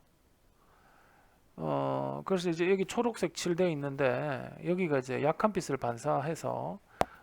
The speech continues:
어, 입구를 알려주는 표시판이다. 이렇게 설명드렸습니다.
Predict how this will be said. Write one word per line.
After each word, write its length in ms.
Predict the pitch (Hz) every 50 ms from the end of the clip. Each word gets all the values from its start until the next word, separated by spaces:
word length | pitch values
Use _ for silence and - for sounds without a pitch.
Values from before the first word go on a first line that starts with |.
| - _ -
어, 100 | - - -
입구를 520 | 220 208 - - - 240 240 208 175 160 151
알려주는 580 | 156 165 160 151 131 135 131 127 131 131 131
표시판이다. 840 | 139 - 180 180 - 180 - - 143 131 127 123 117 120 123 123 127 135
이렇게 380 | 135 135 151 139 - - 135
설명드렸습니다. 1040 | 127 - - 147 143 139 139 143 - - 131 - - - - - - - - - -